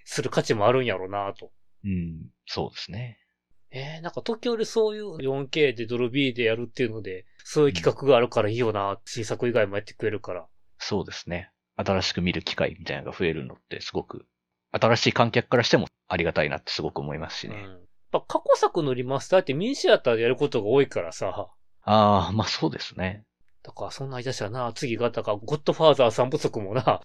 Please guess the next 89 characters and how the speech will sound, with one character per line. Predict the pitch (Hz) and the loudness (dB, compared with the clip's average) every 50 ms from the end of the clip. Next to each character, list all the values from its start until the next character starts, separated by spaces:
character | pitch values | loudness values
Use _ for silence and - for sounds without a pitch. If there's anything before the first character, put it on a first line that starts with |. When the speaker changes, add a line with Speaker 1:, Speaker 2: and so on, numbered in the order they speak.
| - - | -8 -8
Speaker 1:
超 | - - - 226 196 139 | -4 2 4 4 4 4
期 | 120 - | 2 0
間 | - 127 117 113 - | 0 0 0 -2 -2
限 | 131 123 - | -4 -4 0
定 | - 151 131 | 2 4 6
や | 123 - | 6 6
る | - 185 160 | 6 6 6
け | - 147 | 6 4
ど | - 110 101 - | 4 4 0 -6
も。 | 120 107 - - - _ _ _ _ - | -10 -12 -14 -16 -20 _ _ _ _ 4
Speaker 2:
あ、 | 98 101 92 | 4 4 6
そ | - - 135 120 | 6 4 2 4
う | |
で | 90 | 2
す | - - | 2 0
よ | 82 76 | 0 0
ね。 | 76 85 | 2 4
や | 90 95 | 4 4
り | 113 | 6
ま | 127 135 | 4 4
す | - - 101 | 4 4 2
よ | 85 78 | 2 4
ね。 | 80 78 67 - - _ _ - | 2 2 0 -2 -6 _ _ -4
い | 90 | -2
や、 | 92 85 - | -2 0 0
ち | - 107 | -2 -4
ょ | |
っ | 98 95 - | -4 -4 -2
と、 | 90 85 | -2 -2
Speaker 1:
う | 82 - | -2 -2
ん。 | - - _ _ _ _ | -6 -10 _ _ _ _
Speaker 2:
ゴ | - 107 101 | -6 -6 -4
ッ | - - | -2 -2
ド | 120 | 2
フ | - 139 | 4 6
ァ | 131 120 | 6 6
ー | |
ザ | 98 95 82 | 6 2 0
ー、 | 80 76 - - | 0 0 0 -2
あ | 90 85 | -2 -2
の、 | 80 80 76 - - _ _ - | -2 -4 -6 -8 -12 _ _ -10
す | - 98 | -6 -2
ご | 90 98 | 0 0
い | 92 | 2
恥 | - 92 90 | 2 0 -2
ず | 92 | -2
か | - - | -2 -2
し | - - | -2 0
い | 90 | 0
話 | 85 80 78 - | 0 -2 -2 -2
し | - - | -4 -4
ま | 82 80 | -4 -6
す | 78 - | -6 -6
け | - 80 | -6 -6
ど、 | 71 73 57 - - - | -6 -6 -6 -8 -8 -10
あ | - 85 | -8 -8
の、 | 78 80 76 - - - _ _ _ _ _ - | -6 -6 -8 -10 -12 -16 _ _ _ _ _ -4
一 | - - | -4 -2
作 | - - - 123 - - | -2 0 0 0 2 2
目 | 139 139 | 2 2
し | - - | 2 2
か | - 87 | 0 0
ま | 87 80 | -2 -2
だ | - | -4
見 | 85 82 - | -6 -4 0
て | - 80 | 0 2
な | 78 78 | 2 0
い | 76 - | -2 -4
ん | - 67 64 | -8 -10 -10
で | - - | -10 -10
す。 | - - - 69 65 - 50 - - - | -10 -8 -8 -8 -8 -8 -10 -12 -8 -4
Speaker 1:
あ、 | - - - - | -4 -4 -2 2
俺 | - 185 220 | 4 4 6
も | 254 214 151 | 6 4 4
ち | - | 4
ゃ | 214 | 4
ん | 226 | 4
と | - 160 | 4 4
見 | 175 202 | 4 2
て、 | - 180 | 2 0
全 | 143 135 - 208 233 214 | -6 4 6 6 8 8
然 | 233 175 | 6 6
見 | 143 147 | 6 6
れ | 165 | 6
て | 147 160 | 6 6
な | 131 | 6
い | 123 | 6
っ | |
す。 | - - - - | 4 0 -6 -6